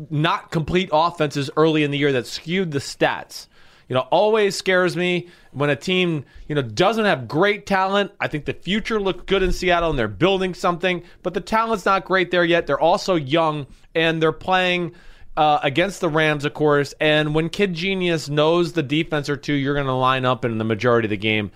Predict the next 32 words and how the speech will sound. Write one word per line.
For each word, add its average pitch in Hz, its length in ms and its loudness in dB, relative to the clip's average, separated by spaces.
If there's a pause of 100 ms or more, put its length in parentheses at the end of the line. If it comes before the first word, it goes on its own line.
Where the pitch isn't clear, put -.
(200)
that 139 340 0 (140)
always 113 720 2
scares 123 520 -2
me. 80 180 -10 (340)
It 87 180 -8
definitely 123 460 -2
does. 92 360 0 (720)
Now, 143 200 -2
to 117 80 -6
flip 160 220 -2
it 170 80 0
around 151 220 2
on 139 100 0
the 131 120 2
other 117 160 0
side, 92 340 0 (480)
um, 120 380 0 (1000)
you 214 80 -10
know, 240 80 0
the 202 80 4
Rams 170 320 0
defense 208 380 -2
is 196 80 -2
a 190 40 2
little 202 200 4
bit 233 120 2
all 240 220 4
over 247 160 2
the 196 100 0
place 120 300 0
right 113 180 0
now. 82 220 -8